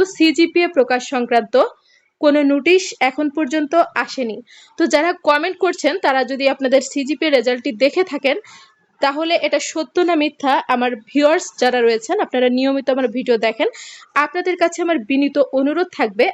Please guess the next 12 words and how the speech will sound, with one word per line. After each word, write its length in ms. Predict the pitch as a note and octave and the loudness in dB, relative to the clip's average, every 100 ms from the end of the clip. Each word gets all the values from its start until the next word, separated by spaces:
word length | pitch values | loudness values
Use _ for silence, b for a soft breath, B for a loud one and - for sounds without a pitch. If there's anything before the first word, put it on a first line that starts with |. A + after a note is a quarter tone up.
| - | -2
আপনারা 400 | C4+ D#4+ D4 C4 B4+ b b b - | -4 0 2 2 -2 b b b -4
যারা 240 | A3+ C4 | 0 0
বোর্ড 240 | A#3+ C#4 C#4+ | 0 -2 0
চ্যালেঞ্জ 260 | F4 F4 E4 | 0 -2 -2
করে 180 | F4 E4+ C4 | -2 -2 -2
পাশ 180 | A#3+ - | -2 -2
করেছেন 400 | C4+ A#3 A3+ F4 - | 0 0 0 -2 -2
আপনারা 420 | B3+ D4+ E4 E4 D4+ C4 | -2 -2 -2 0 0 -2
আপনাদের 400 | C4+ C4 A#3+ B3+ | -4 -2 2 2
রোল 240 | A#3 D#4 E4+ C4+ | 2 2 2 2
রেজিস্ট্রেশন 640 | A#3+ C4 - D4 - E4 | 0 0 -8 -8 -6 -6
দিয়ে 240 | A3+ A#3+ | -2 0